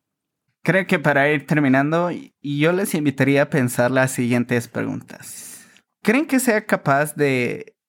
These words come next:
existir un individuo que no tenga influencia por parte de los demás? ¿Y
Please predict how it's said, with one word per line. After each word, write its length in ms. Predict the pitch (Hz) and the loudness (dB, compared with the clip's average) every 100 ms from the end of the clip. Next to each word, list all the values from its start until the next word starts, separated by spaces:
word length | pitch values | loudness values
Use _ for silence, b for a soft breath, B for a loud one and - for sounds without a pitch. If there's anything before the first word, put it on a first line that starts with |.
| _ | _
existir 800 | 131 123 - 123 - 135 139 151 | -2 -2 -2 -4 0 2 4 4
un 160 | 151 147 | 2 4
individuo 880 | 147 127 120 123 143 139 131 131 - | 4 2 2 2 2 2 0 -2 -8
que 140 | - 123 | 0 4
no 180 | 123 127 | 4 2
tenga 420 | - 139 139 135 | 0 2 2 2
influencia 1080 | 131 123 123 117 120 135 139 127 120 117 - _ _ _ | 2 0 -2 0 2 2 2 0 2 0 -6 _ _ _
por 180 | 120 120 | -6 -2
parte 340 | 117 123 - | 0 0 0
de 60 | 135 | 0
los 200 | 117 110 | -2 -4
demás? 560 | 110 123 - - - _ _ - | -4 -2 -4 -10 -20 _ _ -4
¿Y 600 | 151 147 139 139 - | 2 2 2 -2 -6